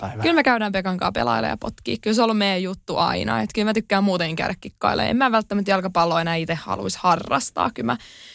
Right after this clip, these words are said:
Speaker 2: kyllä toi soikio pallo on jotenkin vienyt sen voiton. Kyllä mä, siis itse asiassa on kiva mennä välillä pelaa jotain pelejä silleen, mutta tota,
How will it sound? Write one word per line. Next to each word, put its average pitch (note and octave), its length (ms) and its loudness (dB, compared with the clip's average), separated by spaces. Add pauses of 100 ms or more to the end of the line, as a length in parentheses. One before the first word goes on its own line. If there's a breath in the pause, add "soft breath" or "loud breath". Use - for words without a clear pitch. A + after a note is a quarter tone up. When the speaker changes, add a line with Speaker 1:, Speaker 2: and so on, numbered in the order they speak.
(100)
Speaker 2:
kyllä G#3 160 -2
toi G#3 140 4
soikio G#3 480 2
pallo F3+ 340 2
on D#3+ 120 -4
jotenkin F#3+ 460 -4
vienyt F2 300 0
sen G#3 240 -2
voiton. F#3 320 0
Kyllä C4+ 180 4
mä, B3+ 60 0
siis A#3+ 160 2
itse A#3 200 0
asiassa F#3+ 320 -4
on G#3 100 2
kiva G3+ 200 2
mennä F#3 220 2
välillä F3 220 0
pelaa E3+ 320 0
jotain - 300 -4
pelejä - 320 -2
silleen, - 460 -2
mutta G#3+ 300 0
tota, F#3 280 0